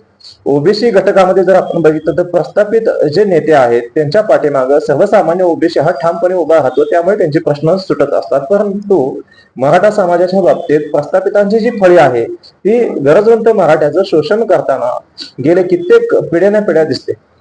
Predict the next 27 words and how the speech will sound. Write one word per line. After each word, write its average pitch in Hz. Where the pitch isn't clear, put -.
मग 170
त्यामुळं 202
सर्वसामान्य 202
मराठ्यांनी 147
मनोज 190
जरांगे 196
पाटील 190
यांच्या 170
खांद्यावरती 139
नेतृत्व 156
दिलं 139
होतं, 131
परंतु 196
फक्त 180
कुणबी 202
नोंदी 214
शोधल्यानंतर, 156
कुणबी 165
दाखले 185
मिळाल्यानंतर 160
ही 180
लढाई 156
तिथेच 170
पूर्णविरामाला 147
म्हणजे 220
थांबली 196
की 190